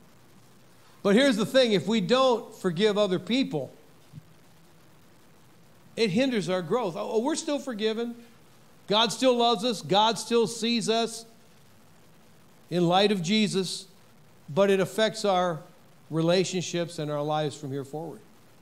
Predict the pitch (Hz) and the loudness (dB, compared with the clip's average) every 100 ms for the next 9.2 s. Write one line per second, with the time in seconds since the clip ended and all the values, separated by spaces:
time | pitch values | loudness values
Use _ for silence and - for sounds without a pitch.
0 | - - - - - - - 151 147 196 | -20 -20 -20 -20 -20 -20 -8 -2 0 0
1 | 165 139 - 147 - 165 139 131 117 - | -2 -6 -8 -10 -6 -6 -6 -10 -12 -20
2 | - - 127 139 151 151 147 120 - 120 | -20 -16 -12 -6 -4 -4 -6 -14 -14 -16
3 | 107 - - - - - - - - - | -16 -20 -20 -20 -20 -20 -20 -20 -18 -16
4 | - 120 110 - - - - - - - | -14 -14 -16 -20 -20 -20 -20 -20 -20 -20
5 | - 139 165 175 175 - - - - - | -10 -4 0 0 0 -4 -16 -20 -20 -12
6 | 139 139 - 156 127 123 - - - - | -10 -10 -4 -4 -4 -10 -14 -20 -20 -20
7 | - 127 147 147 160 156 143 123 123 101 | -14 -6 -4 0 0 0 -4 -8 -10 -14
8 | - - - - - - - - - - | -16 -20 -20 -20 -20 -20 -20 -20 -20 -16
9 | 127 113 | -14 -14